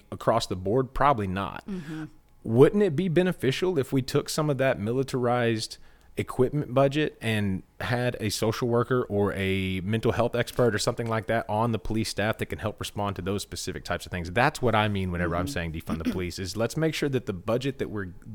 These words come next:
Speaker 1: allowing them to operate under, that's paid for by our tax dollars or government subsidies, actually goes to good community service as opposed to opening the opportunity for these people to get in positions of power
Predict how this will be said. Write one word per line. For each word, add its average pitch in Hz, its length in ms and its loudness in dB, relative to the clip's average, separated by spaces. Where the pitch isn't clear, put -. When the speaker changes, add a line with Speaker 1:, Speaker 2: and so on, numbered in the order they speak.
Speaker 1:
allowing 107 500 2
them 120 140 0
to 82 60 0
operate 107 400 2
under, 78 220 -2
that's 87 180 -2
paid 143 280 2
for 135 160 0
by 117 200 2
our 139 220 0
tax 160 300 -4
dollars 135 380 0
or 135 200 2
government 127 480 -2
subsidies, 92 640 -4
actually 135 440 2
goes 131 480 6
to 117 500 4
good 147 320 6
community 135 460 4
service 131 540 -2
as 120 160 0
opposed 135 440 0
to 113 200 0
opening 123 380 -2
the 98 80 -2
opportunity 101 540 -2
for 92 100 -6
these 90 160 -4
people 95 300 -4
to - 120 -12
get 101 220 -2
in 113 80 -2
positions 98 400 -4
of 90 80 -8
power 92 380 0